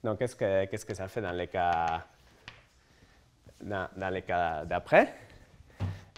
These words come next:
Donc, euh, dans les cas d'après, j'ai deux variables. Donc, euh, je vais, je vais prendre, euh, donc, euh, je prends a de x plus a de y.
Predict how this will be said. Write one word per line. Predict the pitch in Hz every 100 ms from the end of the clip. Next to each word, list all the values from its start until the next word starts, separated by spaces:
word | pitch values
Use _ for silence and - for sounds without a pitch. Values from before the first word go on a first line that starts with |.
| - -
Donc, | 120 117 104
euh, | 113 113
dans | 113
les | 113
cas | 139
d'après, | 120 110 - 165
j'ai | 110
deux | 92 139
variables. | 143 104 95 147 165 87 - - - - - - - _ - _ _ - _ -
Donc, | 101 98
euh, | 98
je | 92
vais, | 90 90 87 85 90 - - - - - - _ - - - - - - - - - - - - - - - - - - - - - -
je | 101
vais | 98 95
prendre, | - 113 113
euh, | 98 90 87 85 82 - - - 80 76
donc, | 78 78
euh, | 85
je | 87
prends | - 98 87 - - -
a | 113 107 - - - - - -
de | 92
x | 92 104 - - - -
plus | - 104 101 - - - - - -
a | 101
de | 90
y. | 90 95 165